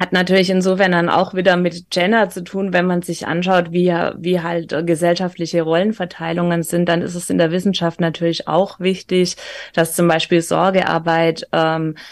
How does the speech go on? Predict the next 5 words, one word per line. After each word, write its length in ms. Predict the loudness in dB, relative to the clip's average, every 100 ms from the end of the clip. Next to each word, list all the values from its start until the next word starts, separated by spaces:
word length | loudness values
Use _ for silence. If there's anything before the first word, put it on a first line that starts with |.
| -14 -6
stärker 440 | 0 2 2 2
anerkannt 800 | 0 0 -2 -4 -4 -4 -4 -2
wird, 460 | 0 2 0 -2 0
dass, 340 | 0 -2 -6 -2
ähm, 380 | 0 0 -2